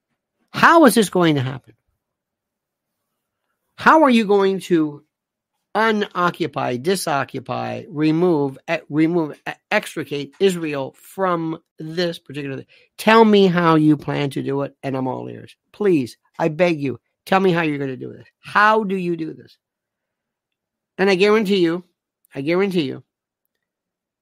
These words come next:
there is no one here, no one watching, no one listening, no one commenting later on who will even venture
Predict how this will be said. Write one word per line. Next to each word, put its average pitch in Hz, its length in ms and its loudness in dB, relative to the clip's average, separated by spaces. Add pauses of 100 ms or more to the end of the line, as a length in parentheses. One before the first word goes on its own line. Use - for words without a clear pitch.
(280)
there 170 160 2
is 151 100 0
no 185 180 2
one 220 180 2
here, 139 320 -4
no 151 160 -4
one 147 180 -2
watching, 190 540 -4
no 143 80 -8
one 127 180 -6
listening, 202 480 -8 (240)
no 175 140 2
one 165 160 2
commenting 196 520 -2
later 180 300 -4
on 139 360 -10
who 170 100 0
will 180 160 4
even 170 420 -4
venture 185 800 -6